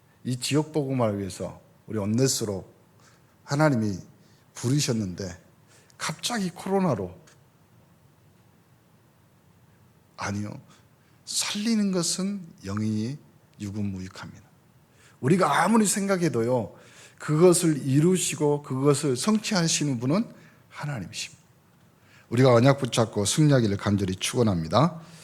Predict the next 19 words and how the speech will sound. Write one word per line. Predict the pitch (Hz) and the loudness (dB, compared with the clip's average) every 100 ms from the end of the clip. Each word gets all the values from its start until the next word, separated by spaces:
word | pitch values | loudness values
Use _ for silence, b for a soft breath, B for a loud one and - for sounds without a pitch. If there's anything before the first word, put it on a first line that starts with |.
| B B B B B B | B B B B B B
중요한 | - - 135 175 196 185 | -2 4 8 10 12 10
것이 | 147 123 - | 8 4 2
아닙니다. | 95 95 92 82 95 | 0 0 -2 -4 -8
살리는 | - - 143 139 131 120 | -6 -2 2 4 6 6
것은 | 104 95 131 120 98 | 6 4 4 4 4
영이니 | 90 90 90 123 170 - - | 0 0 0 -2 -2 -8 -14
육은 | 95 95 123 180 170 - - _ _ _ _ - | -10 -4 -2 -2 -4 -16 -20 _ _ _ _ -4
뭐 | 107 | 0
한다고요? | 113 101 92 127 190 - _ _ _ _ _ _ _ _ - | 0 0 -4 -6 -6 -14 _ _ _ _ _ _ _ _ -14
무익하니라. | 95 95 - - - - - _ _ _ _ _ _ _ _ _ b b | -12 -12 -14 -18 -18 -20 -20 _ _ _ _ _ _ _ _ _ b b
우리가 | 120 123 127 113 - B B | -2 4 6 4 0 B B
이 | 135 147 | 2 2
강단의 | - 156 180 160 | 6 8 10 10
말씀을 | 143 123 143 139 123 | 8 8 6 2 0
붙잡고 | 107 - 107 110 104 | 0 0 0 0 -2
승리하는 | - 175 165 135 131 | 0 2 4 4 2
한 | 120 117 | 0 0
주간 | 120 104 | 0 0
되기를 | 95 95 104 196 | 0 0 0 0